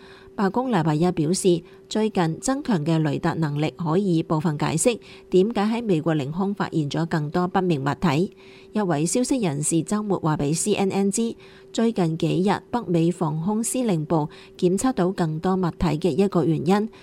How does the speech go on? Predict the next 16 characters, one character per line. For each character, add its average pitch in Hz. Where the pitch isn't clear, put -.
可 214
能 269
係 165
司 -
令 196
部 156
最 165
近 156
重 165
新 220
調 151
整 160
咗 170
過 160
濾 156
器， 170